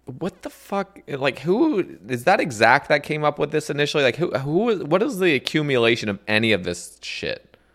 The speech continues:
Like, stacking mages and making it, like, possible to even do these low combat infernos. Like, when did all this discussion come about? Who is to be, like,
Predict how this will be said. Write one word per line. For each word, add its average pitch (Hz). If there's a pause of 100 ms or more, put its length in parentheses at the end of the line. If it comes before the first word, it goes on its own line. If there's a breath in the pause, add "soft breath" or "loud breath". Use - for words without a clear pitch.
(160)
Like, 95
stacking 110
mages 92
and 92
making 92
it, -
like, 85
possible 92
to 92
even 90
do 90
these 87
low 87
combat 85
infernos. 80
Like, 80 (600 soft breath)
when 123
did 165
all 139
this 135
discussion 117
come 117
about? 117
Who 127
is 131
to -
be, 107
like, 90